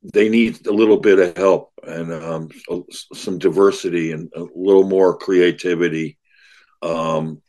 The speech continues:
you know, they're young coaches and promising coaches, but there are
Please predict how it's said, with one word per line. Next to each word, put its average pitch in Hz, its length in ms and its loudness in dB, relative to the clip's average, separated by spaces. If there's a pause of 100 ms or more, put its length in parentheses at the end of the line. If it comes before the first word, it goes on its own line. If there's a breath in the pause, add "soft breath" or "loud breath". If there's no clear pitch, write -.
you 110 100 0
know, 87 120 4
they're 90 140 2
young 95 320 0
coaches 90 560 -2
and 78 200 -18 (1400 soft breath)
promising 101 580 -2
coaches, 82 580 -12
but 82 200 -10
there 85 160 0
are 82 300 -2